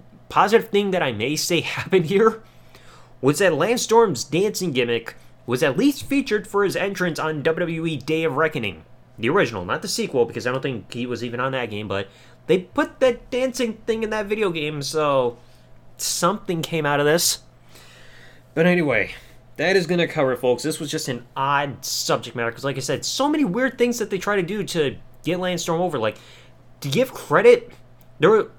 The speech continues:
one of the matches, I think it was that tag match where he teamed with Lance Storm, or R V D, to go against, uh, against Jericho and Christian. One of the tag teams, the crowd actually popped when Lance Storm got the win.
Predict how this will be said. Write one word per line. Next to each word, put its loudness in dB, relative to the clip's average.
one 0
of 2
the 2
matches, -2
I -2
think -4
it -2
was 0
that 0
tag -4
match -4
where -2
he -2
teamed -8
with -6
Lance -4
Storm, 0
or 0
R 2
V 0
D, -2
to -4
go -2
against, -6
uh, 2
against -4
Jericho 0
and -4
Christian. -2
One 4
of 4
the -4
tag 4
teams, -6
the -2
crowd 4
actually 0
popped 4
when -6
Lance 0
Storm 2
got 0
the 2
win. -2